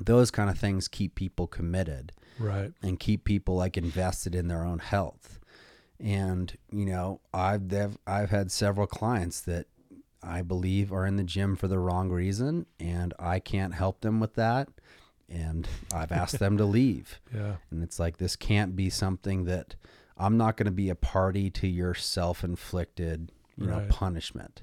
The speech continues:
Speaker 2: Right.
Speaker 1: You need something else in your life to address these things.
Speaker 2: Yeah.
Speaker 1: Because it's just not the right way to do it.
Speaker 2: Yeah.
Speaker 1: And I also am very
Speaker 2: <clears throat>
Speaker 1: cautious of the folks who place too much faith,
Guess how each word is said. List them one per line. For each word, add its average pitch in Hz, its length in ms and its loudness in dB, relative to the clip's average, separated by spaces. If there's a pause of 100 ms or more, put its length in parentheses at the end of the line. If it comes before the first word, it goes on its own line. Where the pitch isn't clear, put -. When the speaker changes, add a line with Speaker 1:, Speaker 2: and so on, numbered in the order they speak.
(140)
Speaker 2:
Right. 107 360 -4
Speaker 1:
You 98 180 4
need 107 220 4
something 92 380 0
else 85 260 -2
in 95 60 0
your 85 140 -2
life 82 260 -2
to 90 140 0
address 82 380 -4
these 62 280 -10
things. - 480 -14 (260)
Speaker 2:
Yeah. 104 180 -4 (260)
Speaker 1:
Because 95 540 0
it's 95 220 -6
just - 260 -2
not 95 360 2
the 87 80 -4
right 90 260 0
way 85 220 0
to 85 100 -2
do 95 260 0
it. - 280 -12 (140)
Speaker 2:
Yeah. 107 260 -4 (420)
Speaker 1:
And 107 140 2
I 107 100 8
also 117 360 8
am 110 120 6
very 110 320 8
Speaker 2:
<clears throat> - 160 4
Speaker 1:
cautious 107 420 4
of 101 100 2
the 101 100 2
folks - 560 2
who 101 140 2
place - 720 0 (100)
too 123 260 6
much 110 600 4
faith, - 680 0